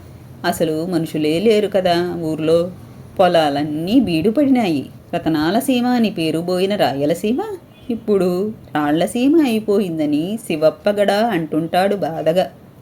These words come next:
పుట్టిన నేలపైన మమకారం ఎవరికుండదు? అలో లక్ష్మణ అనుకుంటా ఒక్కో కుటుంబరమే ఊరిడిసి పోబట్టిరి.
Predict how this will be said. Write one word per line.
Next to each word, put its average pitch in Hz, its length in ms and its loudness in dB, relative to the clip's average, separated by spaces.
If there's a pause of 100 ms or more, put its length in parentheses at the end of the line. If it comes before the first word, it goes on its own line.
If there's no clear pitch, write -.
(380)
పుట్టిన 311 360 4
నేలపైన 185 760 0
మమకారం 165 640 0
ఎవరికుండదు? 170 880 0 (720)
అలో 190 360 2
లక్ష్మణ 202 440 2
అనుకుంటా 170 1120 0
ఒక్కో 175 360 0
కుటుంబరమే 175 920 0 (340)
ఊరిడిసి 214 560 2
పోబట్టిరి. 196 680 0